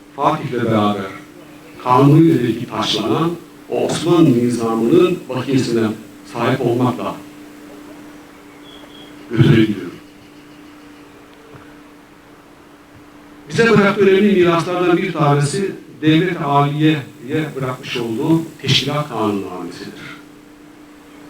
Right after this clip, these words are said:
Fatih Kanunnamesi adıyla bilinen bu kanunname, devletin çok milletli, çok kültürlü, çok toplumlu bir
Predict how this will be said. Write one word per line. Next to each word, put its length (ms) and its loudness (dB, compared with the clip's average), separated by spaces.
Fatih 340 2
Kanunnamesi 680 2
adıyla 260 0
bilinen 340 0
bu 160 -2
kanunname, 680 -4
devletin 480 4
çok 340 2
milletli, 460 0
çok 300 -2
kültürlü, 480 0
çok 220 -4
toplumlu 480 4
bir 200 -2